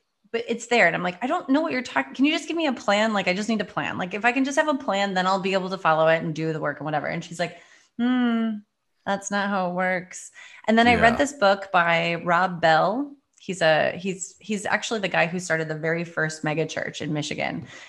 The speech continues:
Speaker 1: And
Speaker 2: Okay.
Speaker 1: his book is called Everything is Spiritual. And he actually quit the church years ago. He hates even being called an ex-pastor <laughs> 'cause he's
Speaker 2: Mm.
Speaker 1: like, "Whatever, I don't care. Like, this isn't my, my work in the world." And, um, he finally, he explained it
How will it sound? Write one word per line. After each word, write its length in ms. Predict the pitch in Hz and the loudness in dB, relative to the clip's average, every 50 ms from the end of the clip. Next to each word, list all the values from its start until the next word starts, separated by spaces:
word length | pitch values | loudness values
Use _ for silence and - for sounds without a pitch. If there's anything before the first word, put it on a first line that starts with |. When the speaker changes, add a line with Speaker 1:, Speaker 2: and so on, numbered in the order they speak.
| - - _ | -20 -10 _
Speaker 1:
And 320 | - 175 170 170 170 170 | 4 4 4 4 4 2
Speaker 2:
Okay. 80 | - 165 | 0 0
Speaker 1:
his 120 | 180 170 | -2 0
book 200 | 165 190 202 202 | 2 2 2 2
is 120 | 214 190 190 | 2 -2 2
called 260 | - 180 170 165 156 - | 4 4 4 4 4 2
Everything 480 | 180 180 175 196 208 208 - 202 196 | 2 2 2 0 -2 -2 -2 -2 -2
is 140 | 175 170 165 | -2 -2 -4
Spiritual. 640 | - - 180 175 170 165 - - - 110 101 - - | -4 0 0 0 0 0 -4 -8 -6 -4 -4 -4 -2
And 100 | - 208 | 0 2
he 120 | 202 233 254 | 4 4 4
actually 260 | 262 262 - 269 247 | 2 0 -2 -4 -4
quit 260 | 202 - - 214 208 - | -4 -2 -2 -2 -2 -2
the 60 | 180 | -6
church 340 | - - - 156 - - - | -4 -2 -4 -4 -4 -2 -2
years 160 | 165 156 151 | -2 0 0
ago. 100 | 156 - | 0 0
He 140 | 151 208 240 | 2 2 4
hates 280 | 226 262 262 285 269 - | 4 4 2 2 2 0
even 160 | 269 247 214 | 0 2 2
being 180 | 196 185 180 175 | 2 2 2 2
called 280 | 165 - 170 165 160 165 | 4 4 4 4 6 4
an 60 | 160 156 | 2 2
ex-pastor 720 | 151 147 - - - 131 127 135 - - 160 165 180 196 | 2 0 0 -2 0 0 0 0 0 -2 0 0 0 -2
<laughs> 40 | 196 | -2
'cause 280 | - - 359 302 - | 6 6 6 6 8
he's 180 | - 440 392 - | 4 2 2 4
Speaker 2:
Mm. 60 | 139 | 6
Speaker 1:
like, 280 | 139 262 240 233 - - - - - - - _ | 6 6 6 6 0 -10 -14 -16 -18 -18 -14 _
"Whatever, 580 | - 226 240 214 175 165 160 165 160 160 156 - | 6 8 10 10 8 8 10 10 10 10 10 8
I 80 | 175 202 | 6 8
don't 280 | 190 214 214 214 214 208 | 10 10 8 8 6 2
care. 360 | - 202 180 160 165 170 175 - | 2 6 6 8 8 6 6 6
Like, 160 | 170 170 165 | 6 6 6
this 140 | 165 196 196 | 4 0 0
isn't 240 | 220 214 202 202 185 | 2 0 0 0 2
my, 120 | 180 180 | 2 2
my 220 | 180 185 175 180 180 | 2 4 4 4 4
work 260 | 165 165 170 165 165 | 4 2 0 0 0
in 80 | 170 165 | -2 0
the 80 | 165 | 0
world." 480 | 160 156 - - 165 190 247 - - - - - - - - - - | -2 -2 -2 0 0 0 -2 -4 -6 -14 -18 -20 -20 -18 -18 -6 -2
And, 340 | 214 202 196 190 190 190 190 185 - | 2 2 4 4 2 2 0 0 0
um, 280 | 190 185 180 180 190 180 | 0 0 0 0 -2 -8
he 200 | - - 269 269 | 0 2 2 2
finally, 420 | 262 269 285 294 320 339 330 254 233 | 4 4 2 4 4 2 2 0 2
he 180 | 240 294 311 | 2 4 4
explained 640 | 294 294 - - - - 240 247 269 311 349 302 202 | 4 2 0 -8 -6 -2 0 2 2 4 4 4 6
it 260 | 170 165 165 - | 6 6 4 4